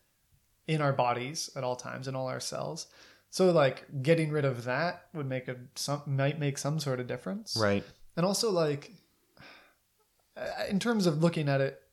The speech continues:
Speaker 1: ecologically, whenever you remove something from a complex system,
Speaker 2: Yeah.
Speaker 1: it has all sorts of side effects.
Speaker 2: Right.
Speaker 1: I think about, uh, there's a, a few people that have proposed that if we wiped out mosquitoes,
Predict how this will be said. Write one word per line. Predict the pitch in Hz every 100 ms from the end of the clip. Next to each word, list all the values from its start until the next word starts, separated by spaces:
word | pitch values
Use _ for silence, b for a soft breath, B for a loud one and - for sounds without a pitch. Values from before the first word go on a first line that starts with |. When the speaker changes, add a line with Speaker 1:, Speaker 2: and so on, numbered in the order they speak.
| -
Speaker 1:
ecologically, | 151 143 139 135 135 135 - 127 131 139 b b
whenever | 156 160 170 165
you | 156 139
remove | 143 143 143 143
something | - 139 127 127
from | 135
a | 131
complex | 127 131 131 120 -
system, | - 139 - 127 139
Speaker 2:
Yeah. | 123 95 87 -
Speaker 1:
it | 156 151
has | 143 156
all | 143 139
sorts | 151 147 143
of | 143
side | - -
effects. | 143 - - -
Speaker 2:
Right. | 98 85 - -
Speaker 1:
I | 156
think | 214
about, | 185 147 135 135 -
uh, | 147 135 131 131 _ _ _ B B
there's | 165 147
a, | 139 - 185
a |
few | - 202
people | 196 185 151
that | 147
have | 143
proposed | 143 143 143 139
that | 131
if | 135
we |
wiped | 135 139 139 143
out | 131 139
mosquitoes, | 127 - 151 165 190 196 - -